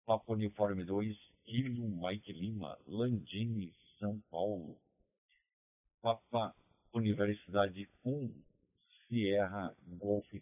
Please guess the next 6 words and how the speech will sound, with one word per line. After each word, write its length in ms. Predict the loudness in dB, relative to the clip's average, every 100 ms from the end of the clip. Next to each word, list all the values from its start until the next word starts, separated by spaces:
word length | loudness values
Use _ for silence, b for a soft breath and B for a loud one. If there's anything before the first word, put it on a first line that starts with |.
| -4
Fox, 260 | 2 2 2 _ _ _ _ _ _ _ _
Gonçalo, 1000 | 0 2 2 -2 -4 0 2 0 -4 -8 -18 _ _ _ _ _
na 160 | -2 -2
cidade 420 | 0 2 2 2
de 160 | -6 -8 _
Capiatá, 840 | -2 -2 -2 0 0 0 0 0